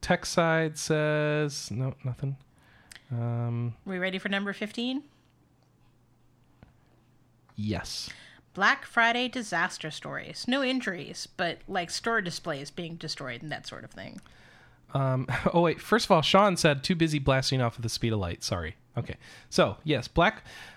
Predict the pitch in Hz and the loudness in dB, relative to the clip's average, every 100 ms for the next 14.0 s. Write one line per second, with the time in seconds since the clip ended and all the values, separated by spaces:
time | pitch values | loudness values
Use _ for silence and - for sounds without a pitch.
0 | - - - - 185 180 - 175 180 175 | -20 -16 0 4 6 4 4 4 6 6
1 | 170 143 - 120 98 92 - _ - 143 | 6 4 2 2 2 -2 -6 _ 0 4
2 | 156 233 220 233 302 240 233 - 220 202 | 6 6 6 6 4 4 4 6 6 6
3 | - - - 85 - - 117 120 147 180 | 4 4 4 -2 -6 -4 -2 2 2 2
4 | 190 160 156 156 160 - 104 85 95 110 | 2 2 2 2 0 2 2 2 0 0
5 | - 160 190 - 254 233 226 202 208 202 | 0 2 2 2 2 2 0 2 2 2
6 | - 104 95 123 104 104 123 131 151 151 | 0 0 2 0 0 0 0 2 0 0
7 | 147 123 87 92 - - - 127 - 190 | 0 0 -2 -6 -8 -12 -2 0 6 6
8 | 175 110 - - - 294 240 247 233 139 | 6 0 -2 -2 2 2 2 2 2 2
9 | 120 104 - 165 170 - 135 - 131 98 | 2 0 4 4 4 2 -2 0 0 0
10 | 98 - - - 147 - 170 - - 131 | -4 -10 -16 2 4 8 8 6 4 2
11 | 123 - 185 220 196 - 180 151 127 113 | 2 2 2 4 2 4 4 4 2 0
12 | 285 - 175 156 131 214 170 - 110 98 | 0 2 4 4 4 6 6 2 -2 2
13 | 131 131 - 147 127 - - 107 85 | 2 2 2 2 2 0 -2 -2 -2